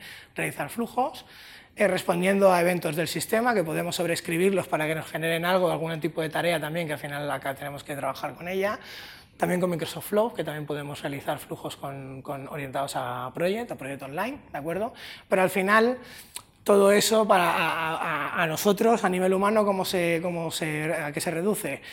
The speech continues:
Pues que nos llega una tarea, ¿de acuerdo? Una tarea de, normalmente de SharePoint, una lista de tareas, o una página dentro del ciclo de vida de, de lo que es el flujo de, de SharePoint,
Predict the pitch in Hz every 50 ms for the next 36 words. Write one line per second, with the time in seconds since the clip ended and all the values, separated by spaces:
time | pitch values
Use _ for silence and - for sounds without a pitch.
0 | - - - _ - 156 117 - 165 151 147 143 170 175 175 170 170 165 160 -
1 | 165 170 196 220 262 - - - - - - - 151 143 160 170 196 247 277 -
2 | - - _ _ _ _ - 147 139 151 143 147 151 147 143 143 143 139 139 139
3 | 147 147 139 151 147 143 - - 185 175 175 - 247 233 180 151 143 147 143 -
4 | - 151 147 139 160 165 190 214 233 254 - - - - - - - - - -
5 | - - 185 190 196 202 185 185 190 185 175 165 - 196 202 - - 208 208 220
6 | 247 269 226 170 170 160 - 160 156 156 175 - - 156 175 175 160 156 156 160
7 | 175 175 160 147 139 143 143 139 139 139 143 139 143 147 135 143 135 135 156 147
8 | 117 - - 147 139 - - - 156 - - 151 147 147 143 139 139 139 143 143
9 | 156 - - 175 165 - 185 190 214 233